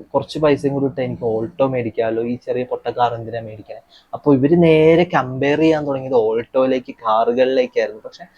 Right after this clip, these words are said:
രതൻ ടാറ്റ ഇത് കമ്പയർ ചെയ്തതെന്ന് പറയുന്നത് സാധാ ബൈക്കുകളിലേക്കായിരുന്നു. ഇതാണ് ഇതിന്റെ ഏറ്റവും വലിയ തകർച്ചയുടെ ഏറ്റവും വലിയ ആരംഭം എന്ന് പറയുന്നത്. ഞാൻ പറഞ്ഞ പോലെ ഇവർക്ക് ഒരുപാട് നഷ്ടങ്ങളൊക്കെ ഉണ്ടായി,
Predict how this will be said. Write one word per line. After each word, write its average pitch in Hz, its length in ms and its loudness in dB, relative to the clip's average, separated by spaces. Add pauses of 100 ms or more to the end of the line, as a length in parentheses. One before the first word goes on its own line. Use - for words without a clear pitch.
(200)
രതൻ 139 260 2
ടാറ്റ 151 300 2 (260)
ഇത് 135 220 2 (680)
കമ്പയർ 123 360 2
ചെയ്തതെന്ന് 120 420 0
പറയുന്നത് 117 340 0
സാധാ 139 280 -4
ബൈക്കുകളിലേക്കായിരുന്നു. 117 1000 -2 (340)
ഇതാണ് 180 400 6
ഇതിന്റെ 156 280 6
ഏറ്റവും 156 460 2
വലിയ 143 180 0 (100)
തകർച്ചയുടെ 120 640 -2
ഏറ്റവും 123 460 -4
വലിയ 117 180 -6 (180)
ആരംഭം 113 500 -4
എന്ന് 113 160 -4
പറയുന്നത്. 107 540 -6 (420)
ഞാൻ 156 180 4
പറഞ്ഞ 160 240 4
പോലെ 160 220 6
ഇവർക്ക് 151 360 4
ഒരുപാട് 147 380 2
നഷ്ടങ്ങളൊക്കെ 151 580 -2
ഉണ്ടായി, 127 340 -4